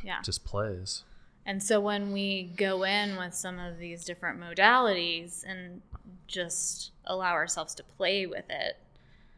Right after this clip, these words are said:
Speaker 1: um, that's when we can get into our subconscious and release it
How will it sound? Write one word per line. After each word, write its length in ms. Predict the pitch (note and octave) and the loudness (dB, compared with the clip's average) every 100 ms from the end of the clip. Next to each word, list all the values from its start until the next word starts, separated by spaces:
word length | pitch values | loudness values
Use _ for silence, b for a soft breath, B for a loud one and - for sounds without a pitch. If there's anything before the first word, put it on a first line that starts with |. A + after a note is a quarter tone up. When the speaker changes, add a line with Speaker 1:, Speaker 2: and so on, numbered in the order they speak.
| b b - - - | b b -20 -20 -12
Speaker 1:
um, 460 | F#3 F3+ F3 F3 F3 F3+ F3+ - _ - F3+ | -10 -10 -12 -14 -16 -18 -20 -20 _ -18 -6
that's 320 | F3+ F#3+ G3 - | 4 6 4 0
when 160 | F#3+ | -4
we 100 | F#3 | -6
can 220 | F3+ F3+ | -6 -8
get 140 | F3 F3 | -8 -8
into 500 | F3+ F3 F3 - F3 | -8 -10 -14 -10 -6
our 120 | E3+ | -4
subconscious 840 | - - F3+ - F3+ F3+ - - - | -4 -6 -6 -4 -2 -2 -4 -10 -10
and 260 | F3 G3 F#3 - _ - | -12 -16 -20 -20 _ -16
release 560 | G3 F#3 E3+ F3+ - | -10 -8 -8 -10 -6
it 240 | A#3 C#4+ | -2 -2